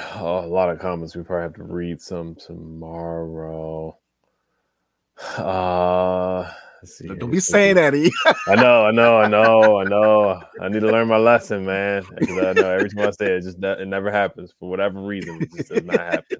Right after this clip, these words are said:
Speaker 2: <laughs>
Speaker 1: Uh, uh, let's see here. If you see anything, just, just, you know, you can, uh, put it on the screen. Uh, let's see here.
Speaker 2: Uh, let's
Speaker 1: There's one
Speaker 2: see.
Speaker 1: about,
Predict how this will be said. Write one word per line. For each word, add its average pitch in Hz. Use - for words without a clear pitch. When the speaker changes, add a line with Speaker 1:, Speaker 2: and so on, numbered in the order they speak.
Speaker 2:
<laughs> -
Speaker 1:
Uh, 117
uh, 98
let's 87
see 82
here. 82
If 87
you 95
see 90
anything, 85
just, -
just, -
you 82
know, -
you -
can, 71
uh, 78
put 131
it 117
on 107
the 98
screen. 120
Uh, -
let's -
see -
here. 110
Speaker 2:
Uh, 175
let's -
Speaker 1:
There's 101
one 78
Speaker 2:
see. 78
Speaker 1:
about, 71